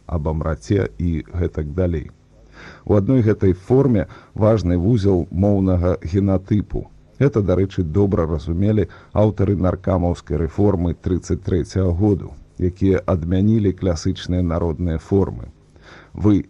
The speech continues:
несяцё» або «несяце» ужываліся абедзве, і «нясеце» загадны лад,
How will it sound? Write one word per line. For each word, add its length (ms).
несяцё» 720
або 360
«несяце» 760
ужываліся 720
абедзве, 540
і 220
«нясеце» 800
загадны 580
лад, 280